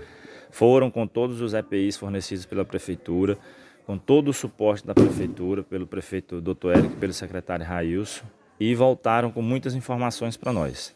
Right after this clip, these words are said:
Trouxeram grandes conhecimentos, trouxeram algumas falhas que cometeram lá, pra que a gente aqui possa não cometer o mesmo ze-, mesmo erro. Hoje, o hospital de campanha tem capacidade pra atender esses pacientes com covid e critérios de internação,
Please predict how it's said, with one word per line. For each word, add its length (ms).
Trouxeram 580
grandes 320
conhecimentos, 640
trouxeram 600
algumas 440
falhas 600
que 140
cometeram 640
lá, 220
pra 160
que 100
a 80
gente 260
aqui 440
possa 320
não 120
cometer 380
o 80
mesmo 340
ze-, 200
mesmo 420
erro. 260
Hoje, 380
o 60
hospital 320
de 80
campanha 640
tem 180
capacidade 600
pra 160
atender 520
esses 280
pacientes 480
com 140
covid 540
e 40
critérios 480
de 60
internação, 720